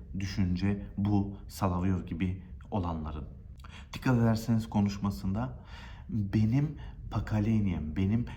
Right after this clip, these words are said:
eee, kuşağım için, eee, vatan anlamını kaybetmiştir." gibi böyle enteresan bir ses tonuyla, eee, bir cümle kuruyor. "Kaybetmiştik,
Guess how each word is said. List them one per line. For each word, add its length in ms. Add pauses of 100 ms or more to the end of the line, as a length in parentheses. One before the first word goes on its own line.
(160)
eee, 500
kuşağım 540
için, 280
eee, 540 (140)
vatan 360
anlamını 640
kaybetmiştir." 960 (500)
gibi 460 (300)
böyle 280 (240)
enteresan 800
bir 220 (180)
ses 360
tonuyla, 580 (340)
eee, 80 (260)
bir 120
cümle 400
kuruyor. 300 (340)
"Kaybetmiştik, 920